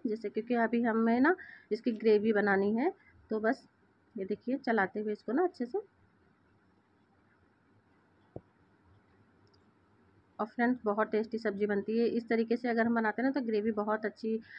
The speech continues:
और एक क्रीमी सी बनती है। तो अगर इस समय आपके पास में काजू या कुछ ऐसा डालना चाहते हैं आप, तो डाल सकते हैं। मैं नहीं डाल रही हूँ इस समय,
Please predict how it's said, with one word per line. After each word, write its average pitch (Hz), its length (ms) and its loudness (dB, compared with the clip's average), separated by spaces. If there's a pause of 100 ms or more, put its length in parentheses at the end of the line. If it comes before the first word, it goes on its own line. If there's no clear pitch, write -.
(180)
और 196 80 2
एक 214 120 -2
क्रीमी 220 300 2
सी 226 140 -6
बनती 208 340 0
है। 320 160 0 (380)
तो 214 80 4 (100)
अगर 226 220 0
इस - 180 -4
समय 240 200 2
आपके 226 220 0
पास 214 220 -2
में 226 120 0
काजू 214 460 0
या 208 140 4
कुछ 220 220 -6
ऐसा 202 200 0
डालना 202 320 2
चाहते 208 280 -2
हैं 208 80 0
आप, 240 160 -2
तो 254 80 -2
डाल 208 240 2
सकते 220 320 -6
हैं। 220 180 0
मैं 226 160 0
नहीं 220 220 0
डाल 196 200 2
रही 202 140 -4
हूँ 240 160 0
इस 233 120 -10
समय, 233 260 -2